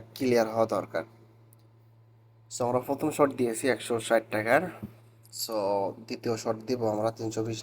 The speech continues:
টাকা। আমাদের টার্গেট থাকবে আপাতত রেডে। লস করছি ছয়শো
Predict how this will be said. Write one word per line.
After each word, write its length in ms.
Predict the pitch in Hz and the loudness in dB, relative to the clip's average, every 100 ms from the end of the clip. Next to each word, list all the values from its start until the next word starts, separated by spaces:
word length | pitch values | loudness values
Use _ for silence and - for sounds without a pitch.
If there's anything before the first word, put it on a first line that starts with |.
| 107 | -8
টাকা। 180 | 107 147 180 - | -6 -6 -8 -8
আমাদের 320 | 110 104 104 - - - - - - _ _ _ _ _ _ _ _ _ - | -8 -4 -4 -6 -18 -20 -20 -20 -20 _ _ _ _ _ _ _ _ _ -2
টার্গেট 340 | 113 113 139 - 110 | 0 0 -2 -4 -6
থাকবে 300 | 110 - 156 - - 117 | -4 0 -2 -2 -8 -4
আপাতত 360 | - 110 110 - 110 120 | 0 0 0 0 4 6
রেডে। 280 | 131 107 95 - - - - - _ _ _ _ _ _ _ _ _ _ _ _ _ - | 6 4 -6 -12 -14 -16 -20 -20 _ _ _ _ _ _ _ _ _ _ _ _ _ -6
লস 180 | 113 113 - | -4 -2 -4
করছি 320 | 123 110 110 113 - - _ _ _ _ - | -6 -6 -6 -8 -10 -20 _ _ _ _ -10
ছয়শো 300 | 117 110 120 | -4 -4 -4